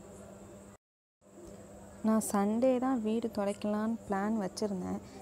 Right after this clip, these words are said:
இன்னைக்கு ஃபுல்லா clean பண்றதுனால சரி கையோட துடைச்சும் முடிச்சிருவோம், ஒரே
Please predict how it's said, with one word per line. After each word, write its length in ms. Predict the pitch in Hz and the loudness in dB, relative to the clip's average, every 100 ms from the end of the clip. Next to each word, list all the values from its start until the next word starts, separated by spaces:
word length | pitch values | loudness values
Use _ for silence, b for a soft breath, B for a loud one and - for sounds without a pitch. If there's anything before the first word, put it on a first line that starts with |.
| B - | B 0
இன்னைக்கு 340 | 208 208 214 202 196 196 | 0 0 0 0 0 0
ஃபுல்லா 340 | 240 254 285 269 | 0 2 2 0
clean 240 | 233 240 233 | 0 0 0
பண்றதுனால 400 | 208 196 190 190 202 | -2 -2 0 0 0
சரி 160 | 196 196 220 | -2 0 2
கையோட 360 | 214 247 254 254 - | 4 4 2 0 0
துடைச்சும் 480 | 196 247 - 254 226 | 0 0 0 0 2
முடிச்சிருவோம், 600 | 190 - 190 180 185 180 B B B 180 | -2 -2 0 0 0 -2 B B B 4
ஒரே 180 | 196 | 6